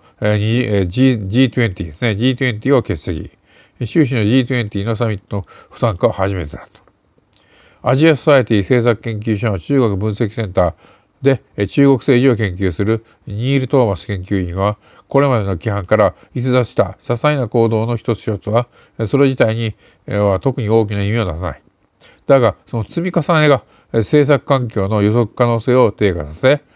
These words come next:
え、ビジネス界の信頼を失わせると指摘した。だから一個一個はね、大したことないんだけど、そういうのが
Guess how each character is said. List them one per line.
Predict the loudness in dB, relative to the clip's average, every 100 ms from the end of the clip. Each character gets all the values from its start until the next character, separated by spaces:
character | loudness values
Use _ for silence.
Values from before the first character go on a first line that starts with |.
| _ _ -4
え、 | 0
ビ | 0 0
ジ | -2
ネ |
ス | -4
界 | -4 -2
の | -2
信 | -2 -4
頼 | 0 2
を |
失 | 0 -2
わ | -4
せ | -4
る | -6
と | -4 -2
指 | -2
摘 | -4 -12
し | -14
た。 | -20 _ _ _ _ _ -20 _
だ | 2
か | 4
ら |
一 | 2 0
個 | 0
一 | 0
個 | 0 0
は | 0
ね、 | 0 0
大 | -2 0
し |
た | -2
こ | -2
と |
な | -4 -4
い |
ん |
だ | -4
け | -6
ど、 |
そ | -4 -4
う |
い |
う | 0
の |
が | 0